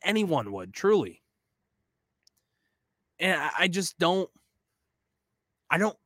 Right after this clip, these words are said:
I'm getting stuck on this, and I shouldn't, but I, I still just don't understand how he wasn't in the major leagues already. 'Cause one, we kinda needed a lefty specialist coming out of the bullpen. He would have been really good at that,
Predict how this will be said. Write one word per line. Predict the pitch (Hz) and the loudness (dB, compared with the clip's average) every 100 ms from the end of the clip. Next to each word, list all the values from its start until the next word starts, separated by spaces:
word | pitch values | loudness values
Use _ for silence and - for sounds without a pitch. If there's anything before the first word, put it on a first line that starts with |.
| _ - - 139 | _ -20 -12 0
I'm | 175 170 | 2 4
getting | 175 196 147 | 2 2 0
stuck | - - 190 170 139 | -6 0 2 2 0
on | 123 | -2
this, | 143 127 123 | -2 -4 -4
and | |
I | 107 | -8
shouldn't, | - 147 117 110 _ _ _ _ _ | -2 -2 -2 -8 _ _ _ _ _
but | 151 | 0
I, | 156 185 | 2 0
I | 175 | -2
still | - - 226 214 | -6 0 2 2
just | 170 - | -2 -2
don't | 185 | 0
understand | 180 160 185 156 | 0 -2 -2 -4
how | 120 143 143 | -2 0 0
he | 113 | -2
wasn't | 123 139 147 120 | -2 -2 -2 -4
in | 135 | -6
the | 117 | -4
major | 110 120 117 | -4 -4 -6
leagues | 101 110 123 117 | -8 -6 -6 -6
already. | 95 98 104 127 160 _ _ _ _ _ - | -8 -8 -6 -6 -8 _ _ _ _ _ -2
'Cause | 135 | -2
one, | 113 143 160 165 | 4 4 4 2
we | 123 | 0
kinda | 156 139 | 0 0
needed | 127 127 120 | -2 0 0
a | 110 | 0
lefty | 104 117 120 - 113 110 | 2 0 0 -6 -4 -4
specialist | - - 123 - 143 120 | -4 0 0 0 -2 -4
coming | - 123 117 | -2 0 2
out | 113 | 2
of | 107 | 0
the | |
bullpen. | 101 104 113 151 135 143 _ _ _ | -6 -4 -2 0 0 -2 _ _ _
He | 123 | 2
would | 117 | 4
have | |
been | 110 104 98 | 2 -6 -4
really | 110 107 | -2 -2
good | 101 107 | -2 -2
at | 107 | -2
that, | 107 107 131 | 0 0 0